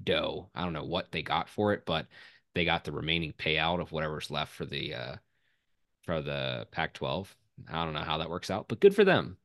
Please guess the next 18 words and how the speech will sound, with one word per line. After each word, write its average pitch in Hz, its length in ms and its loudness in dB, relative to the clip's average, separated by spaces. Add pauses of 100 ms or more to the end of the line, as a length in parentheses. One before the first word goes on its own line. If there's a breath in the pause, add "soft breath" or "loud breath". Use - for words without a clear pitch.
(160)
But - 220 4
regardless, 113 640 10 (640)
you 147 80 8
know, 98 100 8
you're 101 160 8
in 107 60 6
a 98 40 2
premier 101 320 4
conference, 110 460 2
and 92 100 -4
this 90 140 -4
is 87 80 -2
the 90 60 -2
same 87 260 -2
thing 92 220 -2
that 92 100 0
I 90 40 0
go, 90 200 -4